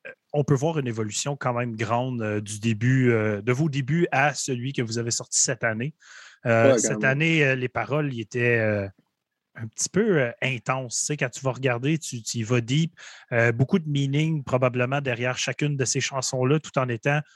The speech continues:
Speaker 1: probablement une parodie de quelque chose, mais, euh, très recherché de ce que je peux trouver. Euh, justement, pouvez-vous nous parler de quelques-unes, tu sais, des paroles, les inspirations derrière ça, euh, ceux, ceux que vous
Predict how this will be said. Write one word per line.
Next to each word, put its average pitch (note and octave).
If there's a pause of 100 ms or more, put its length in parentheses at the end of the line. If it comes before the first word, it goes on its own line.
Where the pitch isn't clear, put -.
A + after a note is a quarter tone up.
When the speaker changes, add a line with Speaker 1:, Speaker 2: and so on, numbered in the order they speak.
(140)
Speaker 1:
probablement A#2
une B2
parodie A#2
de B2
quelque A2
chose, F3
mais, F#3 (400)
euh, A#2
très F#3+
recherché D#3
de C3
ce -
que C3+
je -
peux C#3+
trouver. C3+ (500)
Euh, B2 (340)
justement, D#3
pouvez-vous B2+
nous D#3
parler C3+
de C3
quelques-unes, C3
tu -
sais, C#3
des A2+
paroles, C3
les A#2+
inspirations A#2+
derrière A#2
ça, -
euh, B2
ceux, -
ceux -
que C3
vous A#2+